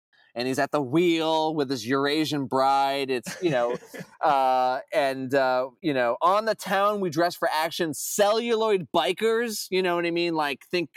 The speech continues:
Speaker 1: the, um, uh, James Dean and the
Speaker 2: Yeah.
Speaker 1: Wild Thing or Wild One. What, what's the movie called? Um,
Speaker 2: Uh,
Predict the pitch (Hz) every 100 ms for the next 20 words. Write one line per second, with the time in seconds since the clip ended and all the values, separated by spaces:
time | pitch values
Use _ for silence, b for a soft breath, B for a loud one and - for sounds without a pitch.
0 | - 147 147 135 135 135 123 117 113 110
1 | _ - B B B B 135 131 117 113
2 | 156 143 135 104 151 151 151 147 143 135
3 | 127 123 139 143 147 147 135 - 147 147
4 | 143 139 123 120 131 147 139 135 143 139
5 | 139 135 147 147 - 170 165 180 175 180
6 | 180 - 135 127 123 117 127 127 120 120
7 | 117 113 110 113